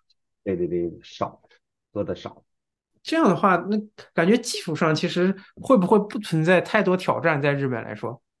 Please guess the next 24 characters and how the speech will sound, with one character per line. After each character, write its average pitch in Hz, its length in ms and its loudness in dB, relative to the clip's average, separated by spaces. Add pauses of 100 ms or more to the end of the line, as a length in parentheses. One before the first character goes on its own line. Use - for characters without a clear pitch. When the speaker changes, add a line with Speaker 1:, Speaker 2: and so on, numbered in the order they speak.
(880)
Speaker 2:
就 139 120 0
是 135 60 2
做 135 200 2
支 151 160 -2
付 143 160 -4
行 117 220 0
业 123 80 -2
的 - 120 -14
话。 113 100 -10 (920)
Speaker 1:
嗯， 104 200 -4
嗯。 - 20 -4
呃， - 60 -8 (200)
就 151 180 -4 (140)
不 143 120 -6
是， 151 240 2
我 - 140 0
觉 147 120 -2
得 165 80 4 (220)
不 165 120 2
是 220 180 0
主 113 300 2
要 214 180 8
挑 - 300 -4
战。 - 220 -16